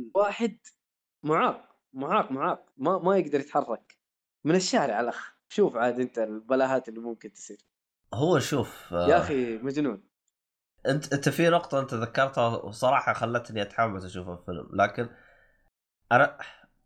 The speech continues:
Speaker 2: أنا إيش مشكلتي مع كيفن هارت واللي خلاني أوقف أشوف أفلامه؟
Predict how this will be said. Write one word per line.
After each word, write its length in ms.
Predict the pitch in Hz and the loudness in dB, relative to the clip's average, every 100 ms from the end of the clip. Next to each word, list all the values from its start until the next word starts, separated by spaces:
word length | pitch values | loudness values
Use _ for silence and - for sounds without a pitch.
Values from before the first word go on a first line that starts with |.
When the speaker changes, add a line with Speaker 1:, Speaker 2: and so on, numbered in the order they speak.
| - | -2
Speaker 2:
أنا 180 | 131 151 | 0 0
إيش 180 | 294 220 | -2 -4
مشكلتي 760 | 214 - 151 131 123 110 92 98 | -8 -6 -6 -4 -4 -4 -4 -2
مع 240 | 104 92 | -2 -2
كيفن 340 | - 127 123 | -2 0 0
هارت 360 | 107 131 120 110 | 2 2 2 -2
واللي 320 | 101 98 98 | -4 -2 -4
خلاني 560 | - 104 113 120 113 82 | -6 -4 0 0 0 2
أوقف 420 | 104 113 113 101 | 2 0 -4 -8
أشوف 280 | 95 107 104 | -8 -10 -12
أفلامه؟ 680 | 92 95 90 78 73 101 | -8 -2 -2 -2 -8 -12